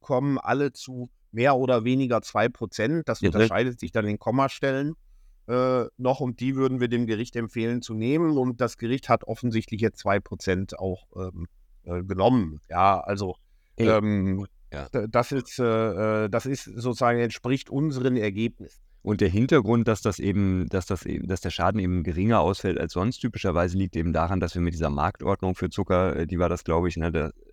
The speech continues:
Speaker 2: sozusagen eine, einen relativ starken
Speaker 1: Wir,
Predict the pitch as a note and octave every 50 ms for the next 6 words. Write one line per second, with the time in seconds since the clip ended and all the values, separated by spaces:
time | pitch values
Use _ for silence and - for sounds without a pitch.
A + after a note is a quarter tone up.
0 | - - - - - E2 F2+ - - E2 D2+ D#2+ E2 E2+ F2 E2+ E2+ E2+ E2 D#2
1 | _ _ _ _ _ _ _ _ _ E2+ F2 D#2 E2 E2+ F2 F2 - - E2 -
2 | - - - D2+ D2+ E2+ _ F#2 E2+ E2 E2+ E2 D#2+ D#2 - _ _ _ _ _
3 | _ _ _ _ - _ - - D#3 B2 C#3 C#3